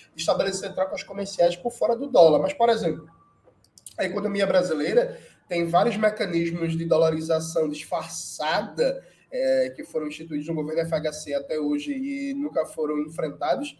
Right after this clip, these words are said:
que não vão ser, né? Cá entre nós, que, ao que tudo indica, do governo Lula três até o momento. De tal sorte que uma suposta superação do dólar é algo, tipo, a muito longo prazo. Quando eu falo, tipo, a muito longo prazo, é um processo que tudo constante não foi interrompido.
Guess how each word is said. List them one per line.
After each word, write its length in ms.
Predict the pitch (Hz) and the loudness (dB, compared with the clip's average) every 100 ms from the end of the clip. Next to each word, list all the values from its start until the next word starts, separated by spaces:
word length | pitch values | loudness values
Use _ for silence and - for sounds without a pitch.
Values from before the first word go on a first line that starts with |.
| - | -4
que 100 | 440 | 2
não 200 | 453 440 | 4 6
vão 140 | 494 | 4
ser, 440 | - 339 302 - - _ _ _ - | 2 -2 -2 -2 -10 _ _ _ -8
né? 180 | 143 156 | -6 -4
Cá 240 | - 160 | 0 0
entre 260 | 190 254 269 | 0 -2 2
nós, 500 | 180 143 160 202 - | 4 4 2 -2 -6
que, 360 | 214 170 170 | -6 -2 0
ao 160 | 156 156 | 0 -2
que 100 | - | -6
tudo 140 | 170 | -12
indica, 300 | 196 160 170 | -10 -10 -8
do 100 | 180 | -4
governo 440 | 196 185 170 208 240 | -2 0 0 0 0
Lula 500 | 180 170 202 - - | 4 4 4 2 0
três 480 | 175 160 147 160 - - _ 170 | 4 4 2 0 -8 -20 _ -4
até 200 | 165 208 | 0 2
o 60 | |
momento. 440 | 247 254 151 143 - | 6 6 4 -2 -10
De 80 | |
tal 180 | - 233 | -4 -4
sorte 420 | - 233 240 - | 0 2 2 0
que 340 | - 196 147 - - _ _ | -10 -6 -6 -6 -18 _ _
uma 160 | 202 208 | -4 -4
suposta 480 | - 233 220 233 247 | -4 -2 0 0 0
superação 840 | - 302 240 202 196 - 185 185 | -4 0 4 4 4 -2 -4 -4
do 80 | 180 | -6
dólar 640 | - - 220 269 - - - - - _ | 0 6 8 8 8 2 -14 -20 -20 _
é 140 | 170 | 8
algo, 720 | 175 196 240 247 262 269 254 - | 8 10 10 8 2 2 2 -2
tipo, 220 | 233 240 | -2 4
a 80 | 233 | 4
muito 600 | 208 254 349 403 294 226 | 4 2 2 0 -2 0
longo 320 | 190 175 165 | 0 2 0
prazo. 280 | 165 143 - | 0 0 2
Quando 140 | 247 | 2
eu 40 | - | 2
falo, 180 | 233 | 0
tipo, 220 | 220 220 220 | -2 -2 -2
a 60 | |
muito 260 | 180 240 254 | 0 -2 0
longo 240 | 220 220 | 0 -2
prazo, 540 | 202 - 185 240 208 185 | -2 2 4 4 4 4
é 60 | |
um 140 | 180 180 | 2 2
processo 760 | - 202 - - 285 - 233 | 2 2 0 0 0 0 -8
que 100 | - | -16
tudo 300 | 160 233 285 | -14 -8 -6
constante 520 | 277 220 - 185 190 202 | -4 -6 -6 -8 -10 -10
não 120 | 208 | -12
foi 180 | - 202 | -10 -8
interrompido. 880 | - 196 190 170 175 262 240 - | -4 -2 -4 -10 -8 -6 -6 -10